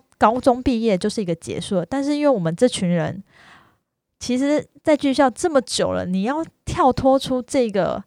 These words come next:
行业到另外的学校，其实很困难。而且应该是说，基本上我们也跟不上外面的学生的那些素-，学科的一些素养跟他的一些程度，所以我们只好会继续在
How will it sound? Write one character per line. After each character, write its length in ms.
行 400
业 180
到 220
另 180
外 120
的 80
学 180
校， 140
其 180
实 100
很 200
困 320
难。 100
而 100
且 160
应 100
该 160
是 80
说， 560
基 140
本 120
上 220
我 60
们 120
也 100
跟 280
不 60
上 180
外 160
面 180
的 120
学 260
生 180
的 200
那 80
些 140
素-， 360
学 240
科 240
的 140
一 100
些 300
素 440
养 240
跟 180
他 220
的 200
一 120
些 160
程 260
度， 160
所 140
以 20
我 60
们 240
只 260
好 180
会 220
继 120
续 240
在 400